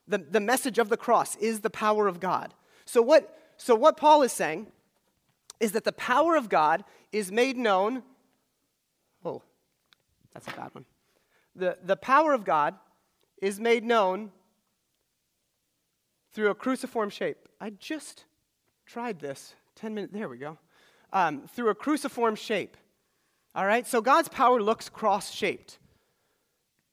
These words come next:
Now here's the thing. What God does on the cross and with the cross and how it affects power depends on where you think God is at in this whole situation.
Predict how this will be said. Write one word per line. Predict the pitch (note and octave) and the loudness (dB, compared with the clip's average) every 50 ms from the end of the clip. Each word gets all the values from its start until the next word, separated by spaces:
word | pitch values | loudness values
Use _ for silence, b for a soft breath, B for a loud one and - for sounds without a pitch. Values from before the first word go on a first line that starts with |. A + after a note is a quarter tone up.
| _ _ - | _ _ -8
Now | G#3 | -8
here's | G#3 G3 D4 D#4+ C#4+ | -4 -2 -2 -2 -2
the | C#4 | -2
thing. | - - A#3 E3 A2 - _ _ _ _ _ _ _ _ _ _ _ _ _ _ _ _ - | -2 -2 -2 -2 -4 -10 _ _ _ _ _ _ _ _ _ _ _ _ _ _ _ _ -4
What | - A#3+ D#4 C#4 A#3+ | 0 2 2 2 2
God | D4+ D4+ D#4 B3 | 2 2 2 4
does | G#3 A#3 F#3+ F3 F3 F3+ - - - - | 4 4 4 4 4 0 -6 -10 -12 -6
on | F3+ G3 G#3+ A#3+ | -2 -2 0 0
the | A3+ | -2
cross | - - G3+ D#3+ D3+ E3 - - - | -2 -2 -2 -2 -2 -2 -4 -6 -10
and | - F3+ F3 F#3 | -8 -6 -4 0
with | B3 C4+ - - | 0 0 0 -2
the | F#3 | -12
cross | - - F#3+ C#3+ B2+ F3 F#3 - - - - _ _ _ _ _ _ _ _ _ _ _ _ _ _ _ _ _ _ _ _ - | -8 -6 -4 -4 -4 -4 -6 -10 -14 -16 -18 _ _ _ _ _ _ _ _ _ _ _ _ _ _ _ _ _ _ _ _ -6
and | F#3 F#3+ | -6 -2
how | D#3 A#3+ C#4 D4 | 0 0 0 0
it | C4 | 0
affects | - - B3 G#3+ - - | 0 0 -2 -2 -4 -6
power | - - B3+ G#3+ F#3 E3+ | -2 0 2 2 2 2
depends | E3 F#3 - B3+ B3 A3 | -2 -2 -2 -2 -2 -2
on | A3+ G3+ | 0 0
where | G3+ A#3 | 0 0
you | B3+ A#3 A3 | 0 -2 -4
think | - - C4+ A#3+ F#3 | -6 -6 -6 -6 -2
God | E3+ G#3 F#3+ F#3 | 0 0 0 0
is | E3+ D#3 - | 0 -2 -2
at | - G3 F#3 C#3 - | 0 2 2 2 0
in | F3+ F3+ | -4 -6
this | E3 - | -6 -8
whole | - F#3+ E3+ | -8 -10 -10
situation. | - F#3 - - E3 D3+ C#3 - - - | -10 -12 -12 -8 -8 -8 -8 -8 -12 -18